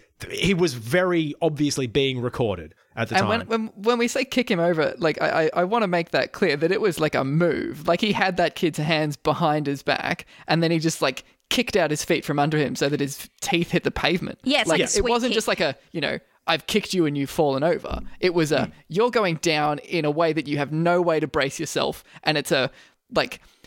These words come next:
Speaker 2: I saw that, I was like, "That's, like, a technique. That's a move. That's a special
Speaker 3: It's a
Speaker 2: move
Speaker 3: sweet
Speaker 2: that
Speaker 4: And he
Speaker 2: kids
Speaker 4: already
Speaker 3: kick, Tom,
Speaker 2: practice."
Speaker 3: so it is a
Speaker 4: He already
Speaker 3: technique.
Speaker 4: had
Speaker 2: Like,
Speaker 4: that
Speaker 2: it's
Speaker 4: kid under control.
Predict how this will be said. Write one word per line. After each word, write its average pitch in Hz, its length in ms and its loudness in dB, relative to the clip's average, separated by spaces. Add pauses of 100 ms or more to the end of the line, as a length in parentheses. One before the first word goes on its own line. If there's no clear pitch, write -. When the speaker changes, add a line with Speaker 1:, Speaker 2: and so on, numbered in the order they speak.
(140)
Speaker 2:
I 165 60 4
saw 277 160 4
that, 208 120 4
I 165 40 4
was 175 120 2
like, 165 200 0 (220)
"That's, - 240 0
like, 480 160 0
a 359 80 2
technique. - 640 -4 (120)
That's - 180 0
a 233 80 2
move. 170 340 0
That's - 160 0
a 170 60 2
special - 420 -2
Speaker 3:
It's 175 80 2
a 160 40 2
Speaker 2:
move 170 100 2
Speaker 3:
sweet - 220 2
Speaker 2:
that 180 80 -2
Speaker 4:
And 175 80 -2
he - 40 0
Speaker 2:
kids 220 80 0
Speaker 4:
already 277 140 -2
Speaker 3:
kick, 175 80 0
Tom, 196 140 -2
Speaker 2:
practice." 185 160 -10
Speaker 3:
so 226 120 0
it 220 80 0
is 269 140 -2
a 196 120 -6
Speaker 4:
He 208 120 0
already 311 220 0
Speaker 3:
technique. - 100 -6
Speaker 4:
had 214 80 2
Speaker 2:
Like, 147 100 -2
Speaker 4:
that 123 140 0
Speaker 2:
it's 120 100 -8
Speaker 4:
kid 120 220 -2
under 113 180 -2
control. 110 680 -4